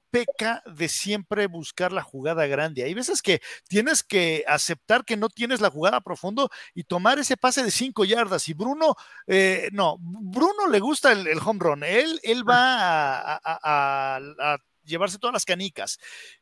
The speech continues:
Y creo que también eso le termina jugando en contra muchísimas veces. Entonces, eh, por ahí creo que también es algo que habría que, que señalarle.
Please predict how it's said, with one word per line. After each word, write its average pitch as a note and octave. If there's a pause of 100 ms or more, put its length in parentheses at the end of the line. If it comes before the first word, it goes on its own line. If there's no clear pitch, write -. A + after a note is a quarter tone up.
(200)
Y A#3
creo B3
que F4
también B3
eso D#4
le F#3+
termina G3+
jugando E3
en A3+
contra G#3
muchísimas F3+
veces. E3
Entonces, F3+ (360)
eh, D3
por D3
ahí F3+
creo A#3+
que G3+
también F3+
es -
algo A#3
que F3+
habría E3
que, F3 (600)
que D#3+
señalarle. E3